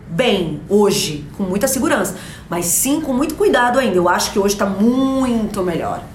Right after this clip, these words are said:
né? Muito melhor mesmo. É, mas ainda a gente sabe que não é todo mundo, a, a gente tem que pensar sempre num grande público, né?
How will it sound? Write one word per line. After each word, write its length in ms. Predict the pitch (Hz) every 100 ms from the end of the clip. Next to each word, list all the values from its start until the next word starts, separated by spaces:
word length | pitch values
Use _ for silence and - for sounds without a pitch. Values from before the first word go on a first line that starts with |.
| -
né? 260 | 175 202
Muito 220 | 190 226 220
melhor 360 | 202 185 233
mesmo. 460 | 233 196 170 160 151 - - - - - -
É, 520 | 190 185 180 170 170 196
mas 240 | 233 226
ainda 320 | 214 185 170
a 40 | 175
gente 260 | 180 185
sabe 320 | 175 170 160
que 140 | 170 180
não 120 | 180
é 120 | 175 - -
todo 280 | 214 196 196
mundo, 340 | 208 175 185
a, 220 | 180 190 -
a 40 |
gente 260 | 175 175 -
tem 100 | 202
que 60 | 202
pensar 300 | 247 226 214
sempre 280 | 233 240 269
num 140 | 285
grande 280 | 214 233 330
público, 540 | - 208 185 180 185
né? 240 | 175 175